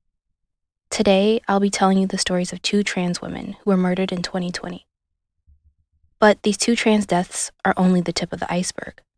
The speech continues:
There is an epidemic of trans murders. Last year alone, there were at least forty-four transgender or gender nonconforming killings. And sadly, Courtney Ashe Key and Monica Diamond were two of those people violently killed.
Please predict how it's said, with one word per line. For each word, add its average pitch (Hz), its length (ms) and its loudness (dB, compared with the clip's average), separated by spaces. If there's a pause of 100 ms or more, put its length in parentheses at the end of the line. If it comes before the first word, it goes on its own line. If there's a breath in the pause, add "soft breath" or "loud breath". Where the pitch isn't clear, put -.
(360)
There 196 240 4
is 202 180 6
an 196 80 4
epidemic - 640 -2
of 170 80 -6
trans 170 320 -2
murders. 170 500 -4 (480)
Last 185 340 2
year 196 100 4
alone, 185 520 0
there 190 140 4
were 185 100 2
at - 100 -4
least 180 240 -4
forty-four 180 420 0
transgender 180 720 -4 (100)
or 180 60 0
gender 175 300 -2
nonconforming 170 640 -6
killings. - 480 -6 (460)
And 185 140 0
sadly, 208 480 0 (500)
Courtney 220 360 4
Ashe 190 280 0
Key 190 460 -4
and 190 100 2
Monica 180 360 0
Diamond 180 500 0 (100)
were 185 120 2
two 190 260 2
of 180 80 0
those 170 220 -2
people - 480 -8
violently 175 420 0
killed. 180 400 -10